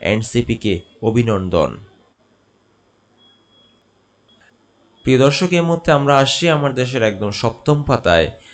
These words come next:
বিশ্ব রাজনীতিতে মিথ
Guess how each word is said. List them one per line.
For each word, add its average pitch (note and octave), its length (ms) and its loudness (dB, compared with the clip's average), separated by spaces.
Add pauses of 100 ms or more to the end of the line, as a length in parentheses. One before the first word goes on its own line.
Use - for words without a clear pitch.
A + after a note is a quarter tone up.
(320)
বিশ্ব C#3 340 0
রাজনীতিতে C#3+ 800 0 (300)
মিথ A#2 360 -4